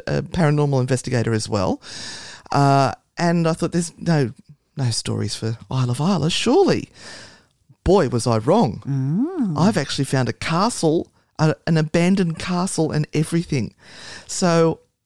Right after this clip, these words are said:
Speaker 1: I am going to regale you with some of the ghost stories from this little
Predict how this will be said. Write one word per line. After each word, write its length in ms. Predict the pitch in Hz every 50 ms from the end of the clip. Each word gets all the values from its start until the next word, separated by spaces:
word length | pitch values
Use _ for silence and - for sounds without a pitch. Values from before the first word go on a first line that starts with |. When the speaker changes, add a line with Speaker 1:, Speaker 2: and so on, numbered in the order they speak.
| _ -
Speaker 1:
I 380 | 151 170 175 196 220 240 - - -
am 140 | 180 180 165
going 260 | 165 160 151 147 156
to 260 | - - - 165 151 156
regale 580 | 170 190 190 170 - 214 208 208 240 277 311
you 500 | 285 226 175 143 120 101 98 - 320 - _ _ _ _ _ - - - - - - _ _ _ _
with 140 | - 208 208
some 300 | - - - 160 156 151
of 80 | 165 165
the 100 | - 196
ghost 340 | - - - 139 131 143 -
stories 480 | - - 139 131 123 117 127 127 - -
from 180 | - 139 131
this 220 | 131 131 139 - -
little 500 | 143 143 165 180 - - 226 233 - -